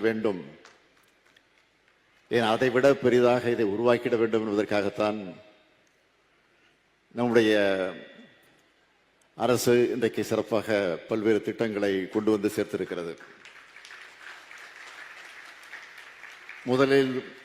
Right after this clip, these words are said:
நான் இந்த வட சென்னை பகுதிக்காக சட்டமன்றத்தில் அறிவித்த போது, ஆயிரம் கோடி ரூபாய் ஒதுக்கீடு செய்யப்பட்டு அந்த வளர்ச்சி திட்டம் உருவாக்கப்பட இருக்கிறது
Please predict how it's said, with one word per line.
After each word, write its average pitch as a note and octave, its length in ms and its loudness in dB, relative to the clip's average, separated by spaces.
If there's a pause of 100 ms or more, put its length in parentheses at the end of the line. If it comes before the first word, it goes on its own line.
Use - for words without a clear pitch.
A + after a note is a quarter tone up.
(2000)
நான் B2+ 240 2
இந்த A2+ 140 2
வட A#2+ 180 4
சென்னை C3 200 2
பகுதிக்காக A#2 680 2
சட்டமன்றத்தில் A2+ 680 -2 (460)
அறிவித்த A#2 280 0 (100)
போது, A2+ 200 0 (2500)
ஆயிரம் C3+ 340 6
கோடி A#2+ 240 6
ரூபாய் B2+ 320 4 (200)
ஒதுக்கீடு A#2 380 2
செய்யப்பட்டு A2 420 0 (2250)
அந்த C3 160 -2
வளர்ச்சி C3+ 320 4
திட்டம் A#2+ 360 2 (680)
உருவாக்கப்பட B2 560 2
இருக்கிறது A2 380 -2